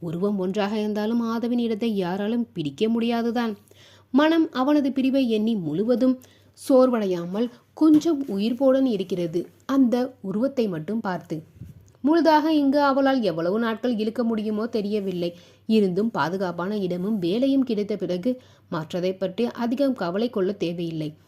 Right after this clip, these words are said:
ஆதவின் பிரிவை தவிர. சிறிது நாட்களுக்கு பிறகு கண்டிப்பாக ஒரு நாள் யாரும் அறியாமல், ஏன் ஆதவே அறியாமல்,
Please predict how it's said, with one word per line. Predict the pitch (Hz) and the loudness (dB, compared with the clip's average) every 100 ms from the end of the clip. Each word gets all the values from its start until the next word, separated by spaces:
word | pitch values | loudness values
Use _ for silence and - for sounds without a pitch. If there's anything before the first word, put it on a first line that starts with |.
| _ _ _ | _ _ _
ஆதவின் | 202 190 190 190 185 | -4 -2 -2 -4 -4
பிரிவை | 175 175 190 | -6 -4 -6
தவிர. | 180 160 151 143 _ - _ | -6 -8 -8 -10 _ -20 _
சிறிது | - 214 180 175 | -8 -2 -2 -2
நாட்களுக்கு | 175 185 196 190 | -4 -4 -4 -4
பிறகு | 185 175 175 202 | -4 -6 -4 -4
கண்டிப்பாக | 202 185 233 269 277 180 220 | -4 -2 0 0 -2 -4 -4
ஒரு | 185 175 | -4 -4
நாள் | 185 196 | -4 -4
யாரும் | 175 175 185 196 | -4 -6 -6 -6
அறியாமல், | 175 196 190 175 202 196 | -4 -4 -4 -4 -4 -6
ஏன் | 156 170 185 - | -4 -6 -6 -10
ஆதவே | 165 160 165 160 226 | -8 -8 -6 -4 -4
அறியாமல், | 196 202 185 196 | -2 -4 -4 -4